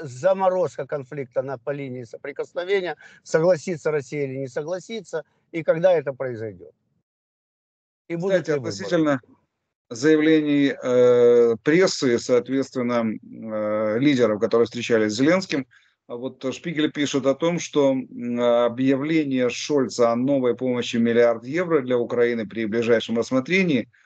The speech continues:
Speaker 2: ну, при их анализе, оказалось абсолютным обманом. Все оружие, о котором было заявлено в пятницу, уже было обещано и профинансировано еще в прошлом году.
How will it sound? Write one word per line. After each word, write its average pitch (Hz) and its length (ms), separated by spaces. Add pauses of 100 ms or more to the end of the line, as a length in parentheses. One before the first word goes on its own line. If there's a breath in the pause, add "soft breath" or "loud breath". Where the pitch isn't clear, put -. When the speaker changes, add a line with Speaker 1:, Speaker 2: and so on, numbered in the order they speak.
(180 soft breath)
Speaker 2:
ну, 117 80
при 110 120
их 104 100
анализе, 104 440
оказалось 147 480
абсолютным 139 520
обманом. 101 500
Все 127 240
оружие, 127 380
о 107 40
котором 113 340
было 110 200
заявлено 107 480
в - 40
пятницу, 160 520 (400 soft breath)
уже 135 300
было 165 460
обещано 139 580
и 131 100
профинансировано 143 880
еще 123 240
в 104 40
прошлом 127 460
году. 110 440